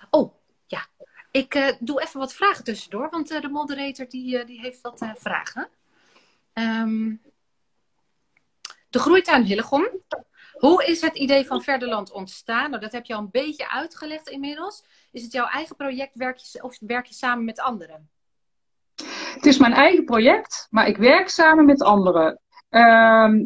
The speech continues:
Speaker 2: ik, eh, bedenk de ideeën en, eh, ik werk samen met kwekerijen. En ik werk, werk ook samen met bijvoorbeeld mijn uitgever.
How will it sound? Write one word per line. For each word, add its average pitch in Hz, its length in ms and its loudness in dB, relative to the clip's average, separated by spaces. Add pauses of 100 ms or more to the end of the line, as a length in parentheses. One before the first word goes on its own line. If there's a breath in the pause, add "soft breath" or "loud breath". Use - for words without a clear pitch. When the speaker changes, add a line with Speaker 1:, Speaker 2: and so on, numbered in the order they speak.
Speaker 2:
ik, 262 240 0
eh, 220 500 6
bedenk 269 460 4
de - 100 -2
ideeën 254 420 2 (120)
en, 240 300 0
eh, 208 360 0
ik 214 100 -4
werk 220 200 -2
samen 202 320 2
met 185 140 -4
kwekerijen. 226 880 2
En 208 140 2
ik 202 100 0
werk, 202 320 2
werk 202 260 4
ook 214 200 4
samen 190 400 4
met 180 320 2
bijvoorbeeld 190 360 4
mijn 196 200 4
uitgever. 285 760 4